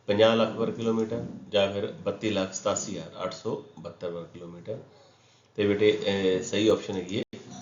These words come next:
ਸੱਤ ਲੱਖ, ਬੱਤੀ ਲੱਖ ਸਤਾਸੀ ਹਜ਼ਾਰ ਸੱਤ ਸੌ ਬਿਆਸੀ ਵਰਗ ਕਿਲੋਮੀਟਰ। ਸੱਤ ਸੌ ਬਿਆਸੀ ਤੇ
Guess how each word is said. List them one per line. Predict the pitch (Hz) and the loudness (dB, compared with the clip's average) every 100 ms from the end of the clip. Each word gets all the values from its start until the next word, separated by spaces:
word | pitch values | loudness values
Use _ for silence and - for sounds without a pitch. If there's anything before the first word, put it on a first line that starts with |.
| - | -16
ਸੱਤ | - - 95 - | -6 -2 -2 -2
ਲੱਖ, | 101 92 - - | -2 -2 -4 -8
ਬੱਤੀ | 95 95 113 | -6 -4 -2
ਲੱਖ | 101 90 - 131 - - - - | 0 -2 0 0 0 -6 -20 -8
ਸਤਾਸੀ | - - 92 92 110 92 | -4 0 2 2 -2 -2
ਹਜ਼ਾਰ | 90 92 117 | -2 -2 -2
ਸੱਤ | - 87 | -4 -4
ਸੌ | - 113 - - | -4 -4 -4 -4
ਬਿਆਸੀ | 90 101 - 90 | 4 4 4 -4
ਵਰਗ | 82 76 | -8 -12
ਕਿਲੋਮੀਟਰ। | 73 69 - - _ - - - _ | -16 -18 -18 -20 _ -20 -20 -20 _
ਸੱਤ | - 92 | -4 -2
ਸੌ | 107 | 0
ਬਿਆਸੀ | 98 98 98 139 | 4 4 4 -2
ਤੇ | 123 113 | 0 0